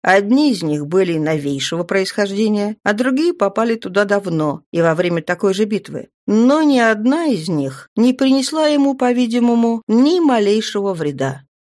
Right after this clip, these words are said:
Не видно было никаких признаков отравы или воспаления. «Так всегда бывает», — сказал Куанеп, — «иглы не приносят Пекану вреда».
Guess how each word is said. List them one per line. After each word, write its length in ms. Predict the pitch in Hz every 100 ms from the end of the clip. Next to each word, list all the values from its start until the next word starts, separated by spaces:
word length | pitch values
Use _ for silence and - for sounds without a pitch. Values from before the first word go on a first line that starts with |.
| -
Не 160 | 262
видно 240 | 294 277 269
было 200 | 262 254
никаких 500 | 254 254 254 254 -
признаков 500 | 240 208 208 208 202
отравы 540 | 190 156 175 202 196
или 100 | 175
воспаления. 840 | 160 156 - 165 175 170 160 170 _ _ _ _ _ -
«Так 260 | - 120
всегда 500 | - - 101 131 151
бывает», — 720 | 135 123 87 57 - - - _ _
сказал 440 | - - 160 147 147
Куанеп, — 480 | - 165 170 185 180 _ -
«иглы 380 | 170 160 147 143
не 160 | 151
приносят 640 | 143 143 139 170 151 110 -
Пекану 440 | 123 - 120 127
вреда». 480 | 131 160 156 127 110